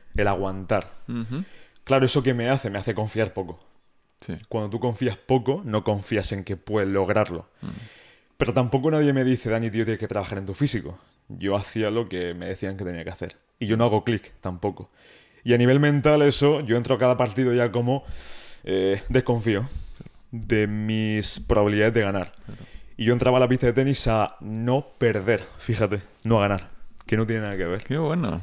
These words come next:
Speaker 1: A no perder. Y el no perder me decía a mí mismo, eh, "Cuidado si fallas". Tú fíjate la mentalidad, ¿eh?
Speaker 2: Claro.
Speaker 1: Tú fíjate la mentalidad.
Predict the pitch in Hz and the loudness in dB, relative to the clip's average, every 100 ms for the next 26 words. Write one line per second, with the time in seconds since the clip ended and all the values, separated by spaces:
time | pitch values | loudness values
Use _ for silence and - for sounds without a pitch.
0 | - 101 113 113 104 104 98 98 104 107 | -2 0 2 2 2 2 2 -2 -2 -2
1 | 123 120 131 143 127 113 - 113 107 110 | 0 2 2 2 0 -2 -2 -2 -2 -4
2 | 110 110 104 98 92 - - - 85 - | -6 -6 -6 -6 -6 -10 -14 -8 -8 -8
3 | - 110 110 127 120 101 117 101 78 - | -6 -2 2 0 0 -2 0 0 -2 -12
4 | - - 110 117 113 117 107 98 92 82 | -12 -10 -6 -4 -2 0 0 -2 -4 -2
5 | 87 82 - - - - - - - - | -4 -4 -8 -8 -10 -12 -16 -20 -20 -20
6 | - - 113 117 120 113 101 92 85 | -4 0 2 4 2 2 0 -2 -4